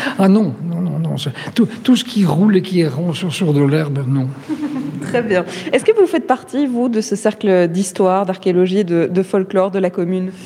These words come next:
Speaker 1: Oui, ici, et d-, et d'autres, d'autres cercles aussi, j'en ai plusieurs.
Speaker 2: C'est quelque chose qui, qui vous anime de pouvoir vous replonger dans l'histoire d'Uccle ?
Speaker 1: Ah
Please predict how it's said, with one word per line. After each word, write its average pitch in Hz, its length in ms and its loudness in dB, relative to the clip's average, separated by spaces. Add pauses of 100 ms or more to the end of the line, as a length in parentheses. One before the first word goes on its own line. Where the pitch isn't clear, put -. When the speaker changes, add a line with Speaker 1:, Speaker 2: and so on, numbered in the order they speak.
(200)
Speaker 1:
Oui, 156 560 4
ici, 156 400 -2
et 165 60 -2
d-, 143 160 -6
et - 80 -2
d'autres, 156 400 -2 (340)
d'autres 147 360 0
cercles 147 380 -2
aussi, 127 400 0
j'en 185 180 2
ai 160 100 0
plusieurs. 131 600 -2 (600)
Speaker 2:
C'est 262 160 0
quelque 262 160 -2
chose 269 200 0
qui, 226 300 0
qui 240 140 0
vous 226 200 4
anime 226 380 2
de 240 60 -2
pouvoir 220 320 -4
vous 233 160 -2
replonger 240 680 0
dans 233 140 0
l'histoire 196 400 -2
d'Uccle ? 190 380 -6
Speaker 1:
Ah 180 240 -6